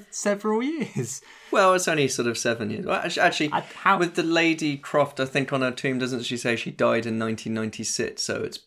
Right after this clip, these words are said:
Speaker 2: possible. Would she? No. I'm just trying to think. What, what, when,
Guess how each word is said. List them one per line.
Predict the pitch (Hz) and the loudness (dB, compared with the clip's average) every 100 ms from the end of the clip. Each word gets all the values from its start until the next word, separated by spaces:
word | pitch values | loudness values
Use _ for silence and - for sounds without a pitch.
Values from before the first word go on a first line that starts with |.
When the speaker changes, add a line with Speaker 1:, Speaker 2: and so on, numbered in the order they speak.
| - | -12
Speaker 2:
possible. | - 147 143 135 104 - 107 135 139 _ _ _ _ _ _ _ | 0 0 0 -4 -6 -6 -4 -6 -10 _ _ _ _ _ _ _
Would | 127 123 | -6 -4
she? | - 135 - | -2 -4 -4
No. | 127 110 104 107 113 _ _ _ _ _ | -4 -4 -4 -8 -12 _ _ _ _ _
I'm | 127 | -4
just | 139 - | -4 0
trying | 139 | 0
to | 123 | 0
think. | 135 113 - | -2 -4 -2
What, | 120 - | -4 -2
what, | 151 135 | -4 -2
when, | 147 156 - | -2 -2 -6